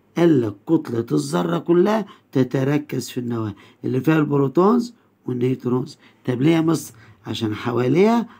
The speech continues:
حاجة اسمها إلكترونز، والإلكترونز دي كتلتها تافهة جدًا جدًا جدًا، كتلتها ضئيلة،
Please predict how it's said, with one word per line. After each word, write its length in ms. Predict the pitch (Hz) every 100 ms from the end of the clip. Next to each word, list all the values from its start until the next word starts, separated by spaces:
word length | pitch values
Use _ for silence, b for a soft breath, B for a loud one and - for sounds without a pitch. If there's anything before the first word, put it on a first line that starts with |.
| B
حاجة 320 | - 127 156
اسمها 380 | 139 - 139 135
إلكترونز، 760 | 131 139 139 147 151 135 104 B B B
والإلكترونز 880 | 120 127 131 127 127 135 165 190 165
دي 280 | 147 214 - B B
كتلتها 500 | 131 - 185 - 220 B B _
تافهة 460 | - 196 190 214 214 B B
جدًا 460 | 139 131 170 170 190 - _ _
جدًا 440 | 127 143 147 147 - - - -
جدًا، 380 | 139 151 - - - - b b -
كتلتها 480 | 135 143 175 165 147
ضئيلة، 580 | 139 139 151 165 151